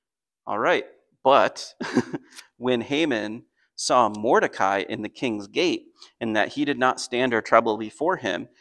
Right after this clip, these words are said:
he was filled with indignation against Mordecai. So on his way, he feels really good. Feels like everything's going right for him.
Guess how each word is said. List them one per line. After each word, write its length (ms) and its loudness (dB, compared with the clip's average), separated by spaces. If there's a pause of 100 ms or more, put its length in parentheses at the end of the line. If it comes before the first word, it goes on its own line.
(120)
he 140 -8
was 180 -6
filled 300 0
with 200 -4
indignation 800 -2
against 340 -8
Mordecai. 480 -6 (1300)
So 360 4
on 180 10
his 220 0
way, 420 2 (360)
he 200 -4
feels 480 -2
really 240 -2
good. 380 -6 (240)
Feels 180 -4
like 120 -4
everything's 420 0
going 280 -2
right 240 -2
for 120 -10
him. 320 -8